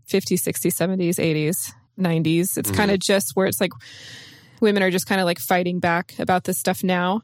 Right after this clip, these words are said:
Speaker 1: Internalized misogyny was just like,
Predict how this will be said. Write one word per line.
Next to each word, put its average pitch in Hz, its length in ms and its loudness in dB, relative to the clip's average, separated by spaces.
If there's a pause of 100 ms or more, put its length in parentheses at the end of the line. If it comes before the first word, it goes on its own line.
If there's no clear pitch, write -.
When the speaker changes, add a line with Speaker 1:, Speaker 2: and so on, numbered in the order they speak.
(500)
Speaker 1:
Internalized 269 680 2
misogyny 196 600 2
was 185 220 0
just 185 200 0
like, 170 180 0